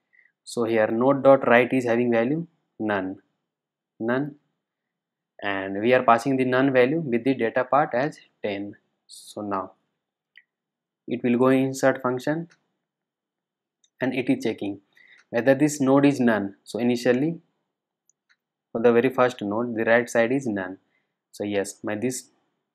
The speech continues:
node dot right is none, so it is being passed in this node, and this node is none. Yes, this is none. So again it will create a new node. So new node will be created with the value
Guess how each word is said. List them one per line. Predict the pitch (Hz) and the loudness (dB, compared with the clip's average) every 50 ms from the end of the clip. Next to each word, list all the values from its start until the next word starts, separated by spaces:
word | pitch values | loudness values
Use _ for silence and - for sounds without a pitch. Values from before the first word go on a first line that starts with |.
| _ _ _ _ _ _ _ _ _ _ _ | _ _ _ _ _ _ _ _ _ _ _
node | - 117 117 120 120 117 | -6 -2 0 0 4 4
dot | 127 123 120 113 | 4 4 4 4
right | 113 110 117 120 131 | 2 2 2 2 0
is | 139 131 117 | -2 -2 -2
none, | 107 104 110 123 147 151 147 - | -4 -4 -2 -2 -4 -4 -8 -12
so | - - 107 104 | -12 -8 -6 -6
it | 110 107 | -4 -4
is | 120 110 110 | -4 -4 -2
being | 117 120 120 120 - | -2 -4 -4 -2 0
passed | 107 107 113 113 - | 0 0 0 -2 -4
in | 117 113 110 | -6 -4 -2
this | 113 131 143 143 - | -2 -4 -4 -6 -8
node, | 113 107 107 113 127 139 147 - _ _ _ _ _ _ _ _ _ _ _ _ _ - | -6 -4 -4 -4 -4 -6 -8 -12 _ _ _ _ _ _ _ _ _ _ _ _ _ -10
and | 104 107 | -6 -4
this | 117 120 120 123 | -4 -4 -2 -2
node | 117 117 117 113 113 | -2 0 0 0 0
is | 127 127 117 107 | 0 -2 -2 -4
none. | 104 98 92 92 92 95 - _ _ _ _ _ _ _ _ _ _ _ _ | -6 -6 -6 -8 -10 -12 -14 _ _ _ _ _ _ _ _ _ _ _ _
Yes, | 104 104 101 98 98 - | -10 -6 -6 -6 -8 -10
this | _ 110 117 113 - | _ -8 -8 -4 -4
is | 120 113 | -4 -2
none. | 113 113 117 131 151 165 - - _ _ - - _ _ - | 0 0 0 0 0 -2 -4 -10 _ _ -20 -20 _ _ -6
So | - 113 | -4 -2
again | 113 123 127 127 | 0 2 2 2
it | 123 127 | 2 2
will | 131 127 127 | 0 0 0
create | - 117 120 123 120 139 | 2 4 4 6 6 4
a | 135 | 2
new | 120 110 110 107 104 | 2 2 0 -2 -2
node. | 98 92 92 90 - _ _ | -4 -6 -6 -8 -12 _ _
So | _ - 113 104 | _ -8 -6 -4
new | 104 117 127 139 | 0 2 2 4
node | 139 139 139 131 | 4 4 2 2
will | 135 139 | 4 2
be | 139 135 | 2 0
created | 135 127 120 120 120 123 135 127 | 0 0 0 0 0 0 -2 -2
with | 120 123 120 | 0 0 0
the | 123 131 | 0 2
value | 117 117 113 117 127 139 135 | 2 2 2 2 0 -2 -2